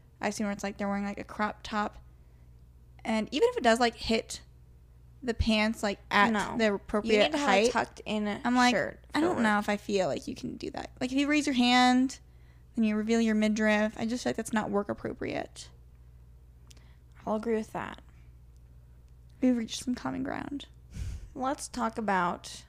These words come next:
Speaker 2: uh, weddings slash, like, we'll do the wedding ones I have first. So, first, let me touch on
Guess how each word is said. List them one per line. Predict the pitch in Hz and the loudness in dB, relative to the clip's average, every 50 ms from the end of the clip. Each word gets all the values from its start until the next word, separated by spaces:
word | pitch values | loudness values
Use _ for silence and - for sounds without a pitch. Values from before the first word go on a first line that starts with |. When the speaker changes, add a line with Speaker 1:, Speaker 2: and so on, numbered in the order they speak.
| - - - - - | -20 -20 -20 -14 -10
Speaker 2:
uh, | - 190 180 165 - - - - 233 - - - - - - - - - - - - - - - - - - - - - - - - - - - - - - - - - - - - - - - - | -6 -4 -4 -4 -4 -4 -6 -8 -10 -14 -20 -20 -20 -20 -20 -20 -20 -20 -20 -20 -20 -20 -20 -20 -20 -20 -20 -20 -20 -20 -20 -20 -20 -20 -20 -20 -20 -20 -20 -20 -20 -20 -20 -20 -20 -20 -20 -14 -8
weddings | 226 214 208 214 226 220 220 220 214 214 214 214 220 233 226 - | -4 -2 2 4 4 4 4 2 2 0 0 0 0 -2 -2 -2
slash, | - 233 202 190 208 202 - | -2 0 0 0 0 -2 -4
like, | 214 185 170 175 - - - - - - - - - - - - - - - - - - - - - - - - - - | -4 -4 -4 -4 -6 -10 -16 -20 -20 -20 -20 -20 -20 -20 -20 -20 -20 -20 -20 -20 -20 -20 -20 -20 -20 -20 -20 -20 -12 -10
we'll | 277 | -6
do | 269 277 - | -6 -4 -4
the | - - | -2 -2
wedding | - - - - | -4 -4 -6 -8
ones | - - - - - | -10 -12 -12 -12 -12
I | - | -12
have | 240 247 - - | -12 -14 -14 -12
first. | - - - 262 - - - - - - - - - - - - - - - - | -10 -8 -8 -8 -10 -14 -16 -20 -20 -20 -20 -20 -20 -20 -20 -20 -20 -20 -20 -16
So, | - - - - 196 110 - - - - | -10 -6 0 0 0 0 0 -4 -12 -20
first, | - - - 294 359 381 - - - | -20 -4 -2 0 0 0 -2 0 0
let | 320 - | 0 0
me | 254 254 | 0 -4
touch | 226 240 233 220 - - 240 | -2 -2 -2 -2 -2 -2 -2
on | 214 214 214 214 214 214 226 | 0 0 0 0 0 -2 -4